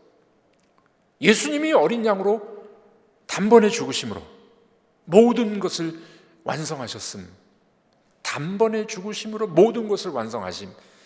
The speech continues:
히브리서 기자는 뭐라고 이야기하냐면 이것을 단번에 완전히,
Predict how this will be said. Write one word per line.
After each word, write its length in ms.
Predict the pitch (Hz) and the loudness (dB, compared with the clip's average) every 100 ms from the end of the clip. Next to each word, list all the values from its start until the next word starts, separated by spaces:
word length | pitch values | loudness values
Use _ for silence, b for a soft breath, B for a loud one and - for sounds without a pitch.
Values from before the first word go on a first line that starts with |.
| b - | b -10
히브리서 480 | 185 233 240 233 | -8 -8 -6 -6
기자는 240 | 180 190 185 | -4 -4 0
뭐라고 240 | 127 165 | 0 0
이야기하냐면 380 | 170 143 135 135 | -2 -4 -6 -6
이것을 360 | 127 123 160 254 B B B B B _ | -6 -4 -6 -8 B B B B B _
단번에 580 | - 165 214 262 220 - - - - - - _ _ _ _ _ _ _ - | -8 0 4 6 4 0 -10 -18 -20 -20 -20 _ _ _ _ _ _ _ -12
완전히, 600 | 143 180 214 220 160 101 | -6 -2 2 2 2 -8